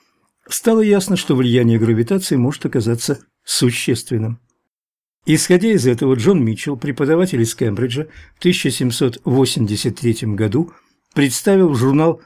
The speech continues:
"Философские труды Лондонского королевского общества" свою работу, в которой он указывал на то, что достаточно массивная и компактная звезда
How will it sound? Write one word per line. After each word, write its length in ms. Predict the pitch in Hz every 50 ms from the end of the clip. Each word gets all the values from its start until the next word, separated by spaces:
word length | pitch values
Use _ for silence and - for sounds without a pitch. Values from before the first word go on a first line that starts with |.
| _ _ _
"Философские 720 | - - 139 131 131 123 - 156 139 - - - 139 123
труды 300 | 113 135 123 117 117 127
Лондонского 720 | 117 117 117 117 107 110 107 - - - 117 107 101 - - _ _ _ _
королевского 680 | - 143 120 117 110 107 104 101 - - - 113 104 110
общества" 840 | - - - 127 113 120 - - - - - - 175 180 185 185 - _ _ _ _ _ _ _ _ _ _
свою 440 | - - - 151 156 175 220 233
работу, 560 | 226 226 208 160 127 120 113 - 139 117 107 - _ _ _
в 80 | - -
которой 360 | - 139 131 143 127 120 123
он 180 | 127 120 117 120
указывал 560 | 117 - 202 220 196 175 196 185 185 185 180
на 180 | 185 135 127 123
то, 360 | 123 - 127 104 113 - - _ _ _ _ _
что 240 | - - - 160 127
достаточно 580 | 113 127 120 - - 190 185 185 - - 139 123
массивная 580 | 110 113 117 - - - 120 104 101 101 107
и 180 | - - - 117
компактная 640 | - 139 127 120 120 127 113 - - - 113 104 101
звезда 640 | 95 95 143 151 156 131 113 101 98 101 104 117